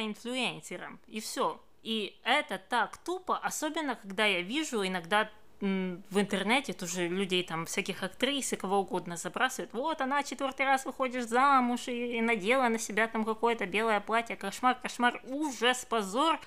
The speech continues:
И многие добавляют, что это антирелигиозно. Как так? Она идет против религии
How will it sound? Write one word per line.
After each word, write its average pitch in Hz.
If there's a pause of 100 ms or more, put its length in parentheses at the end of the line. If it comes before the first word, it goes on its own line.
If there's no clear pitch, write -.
(240)
И 240 (160)
многие 247
добавляют, 202
что 208
это 220 (260)
антирелигиозно. 208
Как 330
так? 285 (100)
Она 233
идет 262
против 262
религии 233